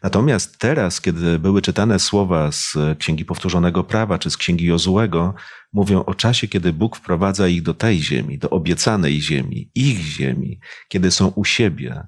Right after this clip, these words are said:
są bezpieczni, nie są zmuszani do katorżniczej pracy, są ludźmi, którzy mogą żyć,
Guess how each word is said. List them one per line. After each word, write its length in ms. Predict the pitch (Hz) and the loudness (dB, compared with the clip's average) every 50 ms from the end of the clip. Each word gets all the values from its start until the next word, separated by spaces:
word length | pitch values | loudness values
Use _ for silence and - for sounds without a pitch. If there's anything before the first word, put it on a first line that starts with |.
| - - | -14 -8
są 280 | - - 90 87 90 | -2 0 2 4 4
bezpieczni, 880 | 95 104 98 - - - 123 104 82 - - - - - - 78 85 - - - - - - - _ | 4 2 0 -2 -2 0 0 0 0 0 -2 -2 -4 -4 -6 -8 -12 -14 -20 -20 -20 -20 -20 -10 _
nie 200 | - 92 95 98 | 0 2 2 2
są 280 | 95 - 110 98 101 98 | 2 2 2 4 4 2
zmuszani 600 | 87 - 90 98 104 101 - - 113 107 104 95 | 2 2 2 2 2 2 2 2 2 4 4 2
do 100 | 85 87 | 2 0
katorżniczej 680 | - 95 90 - 101 90 87 104 101 95 - 104 95 | 0 -2 -2 -2 -2 0 0 0 0 2 2 0 0
pracy, 540 | - - - 71 69 73 - - - - - 76 | 0 -2 -4 -4 -4 -4 -8 -8 -8 -8 -6 -6
są 440 | - - - 95 90 90 90 90 92 | -4 -2 0 2 2 4 4 4 2
ludźmi, 440 | 92 101 107 98 98 107 104 107 101 | 2 2 0 2 2 2 2 2 0
którzy 380 | - - - 95 87 95 104 | -4 -6 -4 -4 -2 0 2
mogą 400 | 98 90 90 90 90 98 92 92 | 2 4 2 2 2 2 0 2
żyć, 380 | 85 92 95 90 92 - - | 2 0 0 0 0 -4 -6